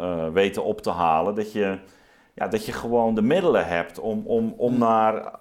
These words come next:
Speaker 1: alternatieven. Want anders dan, dan, dan koop ik toch ook als, eh, laten we zeggen, Europees burger gewoon een, eh,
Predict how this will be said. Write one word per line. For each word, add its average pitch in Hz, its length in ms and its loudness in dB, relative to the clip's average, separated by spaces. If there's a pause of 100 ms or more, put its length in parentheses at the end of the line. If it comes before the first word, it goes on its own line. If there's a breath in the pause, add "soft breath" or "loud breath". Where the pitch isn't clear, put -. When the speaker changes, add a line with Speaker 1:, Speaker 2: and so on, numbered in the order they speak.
(100)
Speaker 1:
alternatieven. 120 800 0
Want 120 120 0
anders 156 260 2
dan, 110 300 0
dan, 101 200 -2 (100)
dan 107 140 -4
koop 139 260 0
ik 110 60 -10
toch 110 220 -2
ook 110 180 0
als, 101 460 -2
eh, - 140 -14 (920 loud breath)
laten 101 120 -6
we 104 60 -6
zeggen, 113 300 -4
Europees 113 460 2
burger 117 440 4
gewoon 101 420 -2
een, 101 240 -4
eh, 95 220 -4